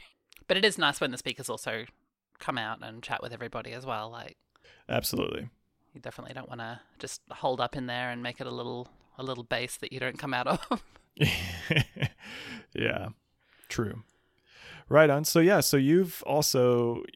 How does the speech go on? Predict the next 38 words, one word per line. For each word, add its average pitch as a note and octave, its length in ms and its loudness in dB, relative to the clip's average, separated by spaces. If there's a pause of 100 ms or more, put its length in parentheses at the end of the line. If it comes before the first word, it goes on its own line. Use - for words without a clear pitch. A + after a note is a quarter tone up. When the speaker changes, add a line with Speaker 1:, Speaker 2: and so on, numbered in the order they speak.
(240)
Speaker 2:
you A#2+ 80 -2
know, A2 100 0
we've A2+ 360 -2
been A#2 120 -2
talking A2+ 300 -2
about G#2+ 200 -4
this A2 280 -2
too, A2+ 380 2
like, A2 260 0
on, G#2+ 460 -4
like, - 240 -8
the G2 200 -8
Shift - 360 -6
newsletters A2 600 -4
or G#2+ 80 -4
whatever, G#2+ 380 -4
but, A2 180 -4
like, - 280 -8
you've B2 260 -6
been, A2 380 -4 (880)
we've E3 100 10
been D#3 140 8
working B2+ 280 6
a A#2+ 40 4
little B2+ 240 6
more B2 400 6
together, A2+ 680 0 (240)
uh, A2 680 -2
on A2 300 -4
Shift - 560 -4
lately. A2+ 640 -4 (140)
Uh, G#2 180 -6
you've A2 200 -4
been G#2+ 140 -6
kinda G#2+ 280 -4
helping G#2+ 380 -6
with G2+ 160 -6
the G#2 320 -4